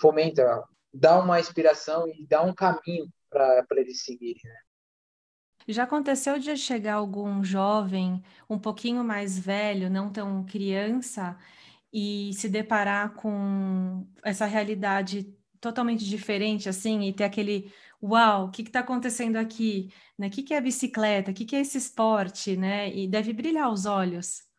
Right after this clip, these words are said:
Speaker 1: Ah, sim. Não, isso, isso quando vem, ah,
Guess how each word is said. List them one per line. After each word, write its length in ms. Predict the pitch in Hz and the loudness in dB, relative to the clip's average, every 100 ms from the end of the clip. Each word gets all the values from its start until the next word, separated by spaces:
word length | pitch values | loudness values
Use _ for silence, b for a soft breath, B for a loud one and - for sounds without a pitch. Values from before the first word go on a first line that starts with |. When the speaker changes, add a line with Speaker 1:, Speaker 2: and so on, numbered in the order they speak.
| _ _ _ _ _ _ _ _ _ _ _ | _ _ _ _ _ _ _ _ _ _ _
Speaker 1:
Ah, 200 | 135 160 | 6 6
sim. 360 | 170 156 160 143 | 6 2 2 4
Não, 240 | 170 185 | 6 8
isso, 260 | 143 175 180 156 | 6 6 8 10
isso 260 | 180 - 214 | 8 6 4
quando 300 | 196 208 180 | 6 6 4
vem, 240 | 165 196 214 | 4 4 4
ah, 540 | 175 151 151 143 139 | 4 0 0 -2 -4